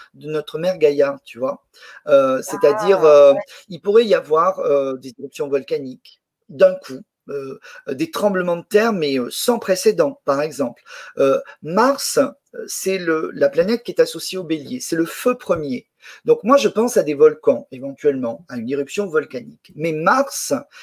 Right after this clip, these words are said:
Speaker 1: est aussi un déclencheur. Et Uranus, la planète Uranus, gère l'uranium.
Speaker 2: Ouais.
Speaker 1: Et, euh, alors là, c'est mon intuition, parce que c'est pas forcément l'astrologie qui me le dit, mais je suis un être intuitif aussi,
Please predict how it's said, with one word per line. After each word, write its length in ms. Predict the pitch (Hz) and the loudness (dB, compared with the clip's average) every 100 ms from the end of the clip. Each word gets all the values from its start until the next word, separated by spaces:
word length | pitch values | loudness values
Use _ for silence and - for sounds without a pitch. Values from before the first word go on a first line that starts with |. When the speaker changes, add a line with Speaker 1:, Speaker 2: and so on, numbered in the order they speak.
| - | -16
Speaker 1:
est 160 | - 170 | -8 -6
aussi 260 | 160 233 | -2 2
un 120 | 190 | 0
déclencheur. 800 | 156 196 208 165 156 - 131 123 - - - | 0 -4 -2 -6 -4 -2 -2 -4 -12 -20 -6
Et 180 | 151 - | -6 0
Uranus, 600 | 233 202 160 180 262 - | 2 4 2 -2 -4 -4
la 80 | 151 | -6
planète 340 | 139 151 143 143 | -4 -6 -6 -6
Uranus, 500 | 131 135 202 - - _ - | -6 -6 -8 -8 -14 _ -10
gère 380 | 131 214 247 - - | 2 2 2 -8 -14
l'uranium. 920 | 143 170 254 202 170 147 135 120 - _ _ _ _ _ _ _ _ _ | -10 0 0 2 -2 -2 -4 -4 -12 _ _ _ _ _ _ _ _ _
Speaker 2:
Ouais. 320 | 175 156 233 339 _ _ 453 | -8 -6 -6 -10 _ _ -6
Speaker 1:
Et, 160 | 466 - - | -6 -4 0
euh, 200 | 170 - | 2 0
alors 200 | - 127 | -4 -4
là, 100 | 151 | -6
c'est 160 | 151 143 | -4 -6
mon 220 | 147 151 | -4 -4
intuition, 720 | 165 - 175 - - 208 202 | -4 -8 -12 -10 -4 -4 -4
parce 140 | 151 | -8
que 80 | - | -10
c'est 180 | - - | -14 -2
pas 160 | 156 | -2
forcément 400 | 151 139 - 147 | -2 -6 -6 -4
l'astrologie 640 | 143 131 - 139 139 147 151 | -2 -4 -4 -6 -6 -10 -14
qui 120 | 139 | -10
me 60 | 139 | -8
le 100 | 135 | -6
dit, 160 | 151 | -6
mais 100 | 143 | -8
je 80 | - | -6
suis 120 | - | -4
un 100 | 135 | -4
être 180 | 139 - | -4 -8
intuitif 500 | 123 - 123 151 - | -12 -12 -16 -16 -14
aussi, 380 | 135 - 185 | -12 -8 -8